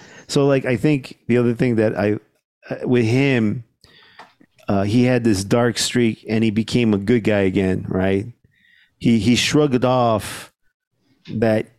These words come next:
evil suit and said, "No, this is not who I am."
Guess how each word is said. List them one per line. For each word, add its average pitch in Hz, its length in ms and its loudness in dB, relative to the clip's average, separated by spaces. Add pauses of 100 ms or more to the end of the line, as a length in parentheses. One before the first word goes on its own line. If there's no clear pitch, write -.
evil 123 340 2
suit 104 380 -2 (1300)
and 110 200 0
said, 107 200 2
"No, 131 200 2
this 110 200 0
is 113 100 0
not 107 180 0
who 107 140 0
I 98 160 -2
am." 98 380 -2